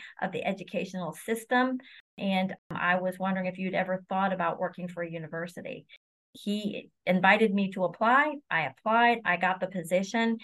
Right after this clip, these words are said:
and then I served with, um, Kentucky State University for five or six years. And then about a year ago, I moved from Kentucky State to, um, Ohio Northern.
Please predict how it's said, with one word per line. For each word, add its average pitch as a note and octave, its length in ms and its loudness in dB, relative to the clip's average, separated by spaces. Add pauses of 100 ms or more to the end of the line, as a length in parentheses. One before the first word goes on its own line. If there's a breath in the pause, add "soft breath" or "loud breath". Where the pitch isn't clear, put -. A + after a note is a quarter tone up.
(220 loud breath)
and F#3+ 160 4
then F#3+ 60 6
I F3+ 100 6
served G3 400 2 (100)
with, F#3 240 0
um, F3+ 200 0
Kentucky F#3+ 400 -2
State F#3+ 260 0
University F#3 760 0
for E3 180 -6
five A3 280 4
or A#3 80 2
six A3 340 -4
years. G#3 320 0 (300 loud breath)
And G3 160 4
then G3 140 6
about F#3 220 6
a - 20 -2
year F#3+ 340 0
ago, F3 480 2 (240)
I F#3 140 2
moved F#3 440 0
from F3 300 -2
Kentucky F#3 560 -4
State F3 460 -2
to, F3 280 0
um, F3+ 160 0
Ohio E3+ 360 0
Northern. E3+ 480 -2